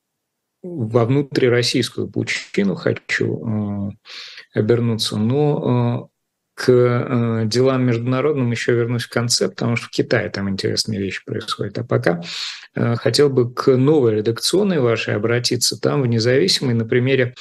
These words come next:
гражданских войн, э, в Ливии, по-моему, и в Йемене, э, задается несколько важных вопросов. С кем можно сотрудничать в своих интересах в условиях, когда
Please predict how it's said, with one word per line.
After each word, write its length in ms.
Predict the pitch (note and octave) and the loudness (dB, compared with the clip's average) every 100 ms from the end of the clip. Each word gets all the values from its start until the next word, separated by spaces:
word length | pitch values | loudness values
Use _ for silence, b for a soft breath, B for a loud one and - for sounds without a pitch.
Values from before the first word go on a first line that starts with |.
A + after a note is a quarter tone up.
| B B B B - | B B B B 0
гражданских 680 | B2 C3+ D3+ C#3+ - A#2+ | 2 4 2 2 0 -2
войн, 340 | C#3 C#3+ C3+ C3 | 2 4 4 0
э, 20 | |
в 680 | B2+ B2 A#2+ A2 A2 B2+ B2+ | 0 0 0 -2 0 2 4
Ливии, 600 | C3 B2+ C3 F#3+ D3+ A#2+ | 2 0 0 2 2 0
по-моему, 480 | - A#2+ A#2+ A#2 B2 | 0 -2 0 -2 -4
и 200 | B2+ A#2 | -4 -4
в 60 | |
Йемене, 800 | A#2 A2 F3 F#3+ C3+ A2 G#2 A#2+ | -2 0 2 2 0 -2 -4 -8
э, 320 | A#2 A2+ A2+ | -4 -2 -2
задается 400 | G#2+ G#2+ C#3 - | 0 0 2 2
несколько 320 | C#3 B2+ B2+ C3+ | 0 -2 0 2
важных 300 | B2 A#2 D3 | 2 0 -2
вопросов. 500 | D3 D3 G#2 - - | 0 0 0 0 -2
С 60 | |
кем 260 | - D3 D3 B B B B - | 2 2 0 B B B B 0
можно 440 | C3+ E3+ C3 A#2+ | 4 6 4 2
сотрудничать 720 | - B2+ B2 G#3 F#3+ C3 - | 2 2 2 2 2 -2 0
в 60 | - | 0
своих 280 | - A#2+ - | 0 -2 -2
интересах 460 | A#2+ B2 A#2+ - | -2 0 0 -2
в 40 | B2+ | -4
условиях, 360 | A#2+ C3+ A2 | 0 2 0
когда 340 | - A#2 A2+ | -2 -2 0